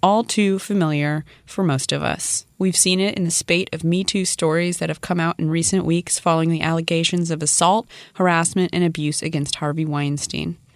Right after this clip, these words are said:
We've seen it in the women coming forward about similar experiences in Silicon Valley. And if you pick up Gretchen's book,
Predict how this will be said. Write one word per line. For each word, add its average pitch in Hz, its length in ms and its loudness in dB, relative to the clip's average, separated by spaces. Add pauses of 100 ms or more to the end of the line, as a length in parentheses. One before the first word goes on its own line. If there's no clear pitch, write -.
(160)
We've 190 180 4
seen 196 240 2
it 220 120 0
in 185 100 0
the 160 80 2
women 175 240 2
coming 165 240 0
forward 165 360 2
about 185 180 0
similar 220 400 2
experiences 175 680 -2
in 214 120 0
Silicon 151 500 -2
Valley. 170 420 -2 (480)
And 214 100 2
if 226 120 2
you 247 80 0
pick 277 200 -2
up 359 140 -8
Gretchen's 202 400 0
book, 175 500 -2